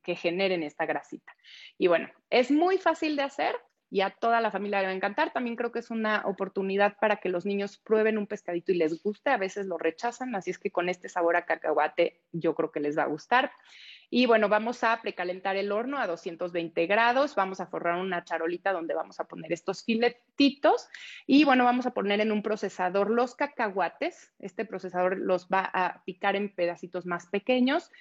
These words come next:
con la harina de maíz a-, hasta que se haga una mezcla muy homogénea. Ujú.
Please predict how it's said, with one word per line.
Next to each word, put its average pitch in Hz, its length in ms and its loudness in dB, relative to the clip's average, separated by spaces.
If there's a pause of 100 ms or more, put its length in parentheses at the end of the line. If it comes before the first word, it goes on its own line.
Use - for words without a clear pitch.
(240)
con 262 200 4
la 277 80 6
harina 233 280 2
de 233 80 0
maíz 214 560 -2 (180)
a-, 190 280 0
hasta 196 320 -4
que 185 140 -2
se - 180 -4
haga 190 160 0
una 196 180 0
mezcla 190 420 -2
muy 185 300 -2
homogénea. 175 800 -4
Ujú. 240 360 -2